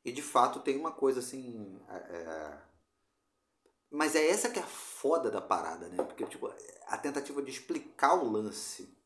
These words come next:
porque não necessariamente você precisa tentar explicar, mas, claro, quando você tenta explicar, você precisa atribuir, é, significado ao troço, né? Aí, tipo, aí nego vai, ah, buscar a relação dele com a guerra,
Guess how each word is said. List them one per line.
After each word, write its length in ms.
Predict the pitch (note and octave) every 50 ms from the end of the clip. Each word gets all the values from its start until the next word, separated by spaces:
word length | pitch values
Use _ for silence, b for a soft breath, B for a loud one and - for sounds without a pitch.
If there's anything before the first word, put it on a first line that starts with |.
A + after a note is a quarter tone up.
| _ b b b b b b b b _
porque 640 | - - - - C3 B2 A#2+ A#2 A#2 A2+ A2 G#2+ G#2
não 120 | B2 D#3+
necessariamente 640 | F#3 F#3 F3 - E3+ - - D#3 D3 C3+ C#3 C3+ C3+
você 80 | - C#3
precisa 380 | - C3 A#2+ - B2+ A#2+ B2 B2
tentar 280 | B2 B2 A#2+ A#2+ A#2+
explicar, 600 | B2 A#2+ - - C#3+ C#3+ - - A#2 G2+ F#2 F#2+ A2
mas, 260 | B2 C#3+ C#3 - - - _ _ _ _
claro, 280 | - F#3 F3 D#3 B2+
quando 180 | - - D#3 D#3
você 200 | D3+ C#3+ - D3
tenta 420 | D3 - - - - G3 A3 G#3+ F#3+
explicar, 380 | D#3 - - B2 B2 - D3
você 160 | D3 C#3 - C3
precisa 320 | - - - C#3 C3+ D3
atribuir, 840 | D3 D3 D3+ D3+ D3 D3 D3+ E3+ E3 D3 C3 C3+ D3+ E3+ F3+ F#3+ - - _ _ _ _ _ _ _ _ _ _
é, 400 | - A2+ A2 A2 G#2+ G#2+ G#2+ G#2
significado 600 | - - B2+ C3+ C3 C3 B2+ - - C#3+ C3+ -
ao 60 | D#3+ -
troço, 440 | - - B2 A2+ G#2 - - -
né? 120 | A2+ G2+ G2+ - b b b b b b b b b -
Aí, 80 | D#3+ D#3
tipo, 100 | - D3+
aí 80 | C#3
nego 220 | C3+ C#3+ D#3 G3 F#3
vai, 280 | G3 G3 - - - - - - B2+ A#2+ A2 -
ah, 460 | - - A#2+ A2+ A#2 B2+ C3 C3 A#2+ A#2
buscar 260 | B2 A#2 - - - B2
a 40 |
relação 340 | A#2+ A#2+ B2 B2 A#2+ - B2 B2
dele 140 | A2+ A2
com 120 | - - B2
a 100 | - -
guerra, 760 | - G#2 F#2+ G2 G2+ G#2 G2+ F#2 D#2+ - F2 E2+ E2+ -